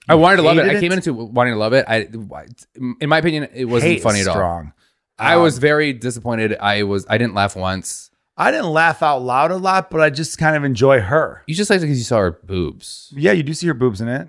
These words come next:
Speaker 2: And
Speaker 1: I was
Speaker 2: her,
Speaker 1: like,
Speaker 2: and
Speaker 1: "C G I
Speaker 2: her,
Speaker 1: for
Speaker 2: and
Speaker 1: sure,
Speaker 2: her
Speaker 1: hundred percent."
Speaker 2: vagina.
Speaker 1: Yeah.
Speaker 2: Uh,
Speaker 1: Yeah.
Speaker 2: you see her completely naked in it. But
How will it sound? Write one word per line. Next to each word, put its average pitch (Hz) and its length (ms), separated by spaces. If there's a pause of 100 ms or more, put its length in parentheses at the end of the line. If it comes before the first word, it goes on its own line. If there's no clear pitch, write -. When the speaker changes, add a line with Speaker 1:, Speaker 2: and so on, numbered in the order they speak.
(140)
Speaker 2:
And 120 140
Speaker 1:
I 175 60
was 185 100
Speaker 2:
her, 180 60
Speaker 1:
like, 135 80
Speaker 2:
and 127 340
Speaker 1:
"C 139 60
G - 100
I - 120
Speaker 2:
her, - 20
Speaker 1:
for - 140
Speaker 2:
and 131 80
Speaker 1:
sure, 139 140
Speaker 2:
her 151 120
Speaker 1:
hundred 143 100
percent." 113 320
Speaker 2:
vagina. 135 100
Speaker 1:
Yeah. 85 220 (240)
Speaker 2:
Uh, 117 300
Speaker 1:
Yeah. 123 40
Speaker 2:
you 120 60
see 113 160
her 123 80
completely 131 380
naked 127 280
in 98 120
it. 92 160 (100)
But 127 380